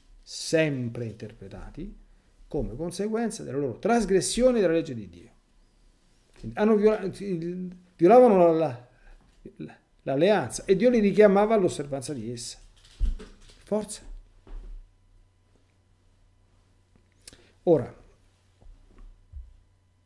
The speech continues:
andiamo a questo bellissimo, possiamo fare anche l'ultimo articolo, eh, poi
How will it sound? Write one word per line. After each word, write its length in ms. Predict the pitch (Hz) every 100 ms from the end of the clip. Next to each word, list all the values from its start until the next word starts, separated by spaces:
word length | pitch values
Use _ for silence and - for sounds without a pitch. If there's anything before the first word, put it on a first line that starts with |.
| _ _
andiamo 260 | 127 123
a 40 | 120
questo 300 | 104 - 107
bellissimo, 880 | 110 117 135 131 - 117 113 - _ _ -
possiamo 400 | 113 - 127 117
fare 220 | 120 110
anche 240 | 107 -
l'ultimo 380 | 117 120 120 110
articolo, 720 | 107 - 135 113 123 156 - _ _ _ _ _ _ -
eh, 340 | - 87 85 110 101 101 _
poi 340 | - 107 104